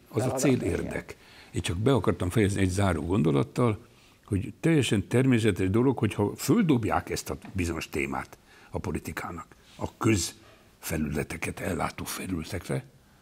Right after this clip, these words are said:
Speaker 1: és nem oldja meg jól, akkor jön a választás, és le kell váltani. Aki engem képvisel, vagy akit kineveztek a kormányoldalról,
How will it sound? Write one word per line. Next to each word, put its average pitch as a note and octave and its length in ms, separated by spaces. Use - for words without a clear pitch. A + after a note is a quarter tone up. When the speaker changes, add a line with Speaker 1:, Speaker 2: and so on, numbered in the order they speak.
Speaker 1:
és - 140
nem G3 220
oldja C3+ 280
meg A2 220
jól, C3 400
akkor F2+ 320
jön E2+ 120
a D#2+ 80
választás, C3 580
és G#2 80
le E2+ 120
kell G2+ 160
váltani. - 520
Aki B2+ 280
engem F#2+ 300
képvisel, D#3+ 560
vagy A#2 160
akit F#2+ 220
kineveztek F#2 580
a - 100
kormányoldalról, D3 920